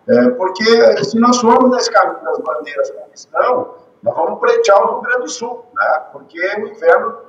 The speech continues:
lota os hospitais por si só. Então tá, tem, tem coisa muito errada aí. E nós tivemos uma seca, vai piorar a arrecadação do Estado. Esse ano nós perdemos a metade da nossa safra, né? Então fechar o comércio, do jeito que tá fechado,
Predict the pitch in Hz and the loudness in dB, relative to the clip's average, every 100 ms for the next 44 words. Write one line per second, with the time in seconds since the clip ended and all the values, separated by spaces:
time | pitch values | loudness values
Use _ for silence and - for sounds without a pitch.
0 | 208 196 208 - - - - - 622 - | 0 4 4 2 -8 -10 -18 0 2 2
1 | - - - - - - - - - - | -2 -12 -14 -18 -4 0 0 -2 -16 -12
2 | - 190 175 - - - _ 143 - 311 | 2 2 2 -2 -8 -20 _ -14 -14 -16
3 | - 392 - - - - - - - 262 | -12 -4 -4 -2 -2 -2 -2 0 0 0
4 | - - - _ _ 139 180 185 185 220 | -4 -8 -16 _ _ -2 0 0 -2 -4
5 | - 277 277 - - - - - - - | 0 2 2 0 -4 -4 -4 -6 -6 -6
6 | - - - - - - - - - 127 | -6 -12 -2 -2 2 2 0 -4 -2 0
7 | 139 139 170 143 175 180 156 151 156 - | 2 0 -2 -2 -6 -10 0 2 2 0
8 | - - - - - 480 453 453 214 214 | -8 -8 -8 -6 -8 -8 -12 -8 -8 -4
9 | 185 - - - - - - - - 143 | -4 2 2 4 0 -2 -4 -8 2 4
10 | - - - - _ _ _ 113 139 151 | 4 -2 -12 -18 _ _ _ -2 0 -2
11 | 147 139 185 185 190 - - 214 233 226 | -8 -4 -2 -2 -4 0 2 2 0 0
12 | 185 160 - - - 185 - - 208 214 | 2 0 -4 -14 -10 -10 -10 -4 -4 -2
13 | 202 - 160 - - - | -6 0 2 2 -4 -14